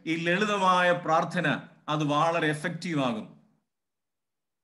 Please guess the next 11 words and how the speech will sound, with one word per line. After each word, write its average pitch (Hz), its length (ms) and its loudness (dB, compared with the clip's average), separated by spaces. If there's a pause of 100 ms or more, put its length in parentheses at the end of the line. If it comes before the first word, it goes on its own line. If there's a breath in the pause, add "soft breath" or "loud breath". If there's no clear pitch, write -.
(1040)
അബ്രഹാം 220 420 4
പ്രാർത്ഥിക്കുന്നതിന് 208 800 2
ദൈവം 208 220 2
തമ്പുരാൻ 202 280 0
അനുകൂലമായ 214 600 2
പച്ചക്കൊടി 202 680 -2
കാണിക്കുകയാണ്, 151 600 -2 (1000)
പച്ചക്കൊടി 214 520 -4
കാണിക്കുകയാണ്, 143 440 -4
Green 175 720 -6
signal. 143 600 -6